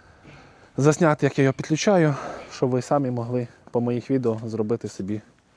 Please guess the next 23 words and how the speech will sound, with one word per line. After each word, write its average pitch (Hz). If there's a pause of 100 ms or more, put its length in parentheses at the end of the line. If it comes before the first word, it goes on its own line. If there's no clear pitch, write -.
перемикання 113
з 101
генератора 110
на 107 (920)
мережу. 110 (120)
Також 139 (440)
це 123
дуже 127
добре 120
цим, 120 (400)
це -
що 123
є 123
цей, 120 (520)
е, 117
перехідний, 123
як 117
то -
кажуть, 123
рубільник 147
в -
народі, 110 (1200)
що 120